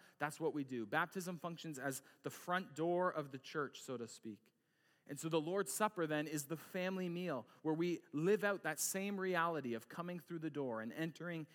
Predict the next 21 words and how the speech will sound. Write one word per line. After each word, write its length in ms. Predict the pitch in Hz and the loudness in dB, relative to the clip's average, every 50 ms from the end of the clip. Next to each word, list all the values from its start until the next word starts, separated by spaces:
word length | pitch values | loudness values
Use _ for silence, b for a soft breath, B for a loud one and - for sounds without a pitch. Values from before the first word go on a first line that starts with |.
| B B B B | B B B B
into 320 | - 165 165 165 160 - 156 | -6 -6 -4 -4 -6 -8 -6
the 120 | 143 143 | -8 -8
church. 580 | 131 - - 135 117 110 - - - - _ _ _ _ _ _ _ _ _ _ _ _ _ _ _ _ _ _ _ _ _ _ _ _ _ _ _ _ _ - | -8 -6 -6 -4 -4 -6 -8 -12 -20 -20 _ _ _ _ _ _ _ _ _ _ _ _ _ _ _ _ _ _ _ _ _ _ _ _ _ _ _ _ _ -6
It 80 | - | -2
makes 200 | 143 160 151 - | -2 0 0 0
sense 320 | - - 180 185 190 180 - | 0 0 0 0 0 -2 -2
then 240 | - 170 170 180 | 0 0 0 0
that 160 | 175 160 - _ _ - | 0 -2 -4 _ _ -12
it's 200 | 147 135 - - | -12 -10 -10 -6
been 220 | - 160 151 147 | -2 0 0 0
historically 580 | 135 135 143 - - 175 165 170 165 - 156 139 | 0 -2 -6 -4 0 2 2 2 2 0 -4 -4
practiced 640 | - - 165 165 185 - - 180 165 - - - B B B B B | -2 -2 0 0 0 2 0 -2 -2 -2 -6 -14 B B B B B
this 200 | - 165 160 - | 0 0 0 2
way, 240 | 143 156 170 196 208 | 4 4 6 6 6
that 160 | 180 165 120 | 4 2 2
baptism 540 | 160 160 170 170 - 180 170 151 170 170 151 | 4 2 2 2 0 -4 -4 -4 -4 -2 0
would 200 | 147 165 165 - | 0 0 -2 -2
precede 520 | - 165 147 - - - 165 170 175 160 | -6 -10 -8 -8 -6 -4 -2 -2 -2 0
the 80 | 151 143 | -2 -2
Lord's 300 | 139 147 156 156 143 - | 0 0 -2 -2 -2 -4
Supper, 440 | - - 160 160 - 170 165 170 | -6 -6 -6 -6 -6 -8 -10 -10